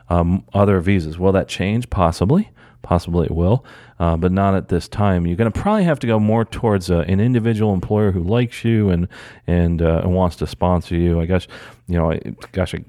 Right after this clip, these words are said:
can't tell you how many times I've, I've heard stories of people being sponsored by people and, and, uh, getting the hours they need and, and moving forward. So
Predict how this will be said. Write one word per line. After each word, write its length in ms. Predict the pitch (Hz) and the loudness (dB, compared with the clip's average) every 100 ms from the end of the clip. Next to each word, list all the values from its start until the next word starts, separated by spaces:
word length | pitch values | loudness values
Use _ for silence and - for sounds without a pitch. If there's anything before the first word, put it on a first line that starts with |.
| - | -12
can't 220 | - 90 | -4 -2
tell 120 | 90 98 | 0 0
you 80 | |
how 80 | 87 | 0
many 140 | 87 82 | -2 -2
times 320 | 90 85 80 | -2 0 0
I've, 260 | 78 - - | -4 -8 -6
I've 140 | 82 | -2
heard 180 | 92 85 | 2 2
stories 420 | - 101 85 80 | 0 -2 0 0
of 120 | 82 - | -4 -4
people 240 | 90 82 | -4 -2
being 200 | 82 82 | -2 -4
sponsored 460 | - 87 87 - 82 | 0 0 2 0 0
by 140 | 85 | 0
people 300 | 85 82 85 | 0 0 0
and, 140 | 82 | 0
and, 300 | 78 80 80 | 0 0 0
uh, 120 | 82 78 - - - | 0 -2 -8 -20 -4
getting 240 | 87 85 85 | 0 2 2
the 140 | 82 | 0
hours 300 | 85 85 80 | 0 0 0
they 100 | 82 | 0
need 240 | 80 82 | 0 0
and, 240 | 80 76 85 - | -2 -4 -8 -10
and 100 | 85 | -4
moving 300 | 82 80 82 | -2 0 -2
forward. 400 | 78 87 80 73 | -2 -2 0 -2
So 280 | - 71 78 | -4 -4 -4